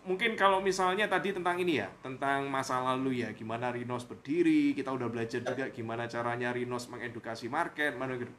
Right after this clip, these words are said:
mengedukasi pasar. Lalu kalau misalnya masa depannya, Pak, kira-kira Pak Hendry itu pengen Rinos Indonesia ini di masa depan seperti apa, Pak? Apa yang perlu ditingkatin, apa yang perlu dilebihkan, atau mungkin ada transformasi di sana,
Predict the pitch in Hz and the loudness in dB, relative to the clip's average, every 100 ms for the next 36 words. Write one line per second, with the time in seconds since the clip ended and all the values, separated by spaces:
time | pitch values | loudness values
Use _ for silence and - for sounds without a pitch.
0 | - 120 120 110 117 113 117 113 113 110 | -12 -6 -6 -4 -8 -8 -6 -6 -6 -4
1 | 156 175 175 147 143 143 - - - - | -2 0 4 6 6 2 -10 -20 -14 0
2 | 185 233 - 208 196 208 196 196 226 208 | 2 2 6 6 6 2 4 2 2 2
3 | 190 185 151 170 185 165 135 - - _ | 4 2 4 4 4 4 2 -2 -16 _
4 | - - 180 185 185 202 208 202 175 185 | -20 -6 4 6 6 4 6 6 6 2
5 | - - - 147 143 139 165 202 202 185 | -12 -6 -4 2 4 6 4 4 2 2
6 | 214 190 190 185 180 180 143 143 143 175 | 2 0 0 0 -2 0 2 2 0 0
7 | 180 208 202 151 135 143 139 190 135 175 | 0 0 -2 -4 -2 2 2 2 0 -2
8 | 180 - 151 139 135 - 120 - - - | -2 -4 -6 -4 -4 -2 -4 -4 -10 -8
9 | 165 - 165 160 160 156 123 131 123 131 | -8 -4 -4 -4 -2 -4 -4 -8 -4 -4
10 | 131 175 180 135 151 147 156 151 135 131 | 0 0 2 0 -2 -2 -2 -2 -2 0
11 | 131 123 175 180 202 196 - - - - | 0 0 4 6 4 -2 -12 -20 -20 -6
12 | - 165 165 156 175 - 139 151 170 160 | -4 -2 -4 -2 0 0 2 2 4 2
13 | - 160 151 151 170 139 135 143 147 175 | 4 2 4 4 4 2 2 2 2 2
14 | 185 190 196 | 4 2 -2